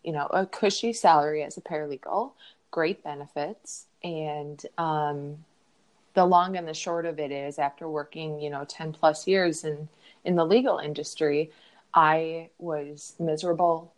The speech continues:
I was depressed, and it took almost, not almost, it took an inner revolution of changing my belief system to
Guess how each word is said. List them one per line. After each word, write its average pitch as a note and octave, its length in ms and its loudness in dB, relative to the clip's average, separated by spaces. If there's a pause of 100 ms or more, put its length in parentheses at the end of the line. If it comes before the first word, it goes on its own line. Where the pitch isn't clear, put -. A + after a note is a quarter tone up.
(320)
I D3+ 120 0
was C3+ 600 -8
depressed, - 840 2 (120)
and D3 640 -6 (160)
it D3+ 560 -2 (360)
took - 520 -2
almost, E3+ 840 -4 (500)
not G#3+ 280 0
almost, D3+ 460 -4
it F#3+ 140 -2
took - 220 0
an F#3+ 120 -2 (100)
inner F3+ 320 0
revolution E3 920 0 (380)
of E3 200 -2
changing F#3+ 880 -4 (280)
my D#3 680 0 (100)
belief E3 480 -2
system C#3+ 720 -4 (320)
to D#3+ 720 2